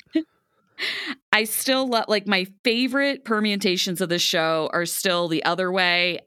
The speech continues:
and ninety Day U K. And those are two of the newer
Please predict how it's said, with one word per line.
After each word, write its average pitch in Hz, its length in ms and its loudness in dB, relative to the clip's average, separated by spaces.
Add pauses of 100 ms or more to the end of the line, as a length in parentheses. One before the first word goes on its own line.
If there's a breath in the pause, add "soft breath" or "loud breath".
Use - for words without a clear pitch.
and 175 160 2
ninety 156 300 0
Day 151 180 2
U 151 160 -2
K. 143 460 0
And 180 160 0
those 254 240 -2
are 254 340 0 (380 loud breath)
two 311 240 0
of 294 120 0
the 214 80 2
newer 190 680 0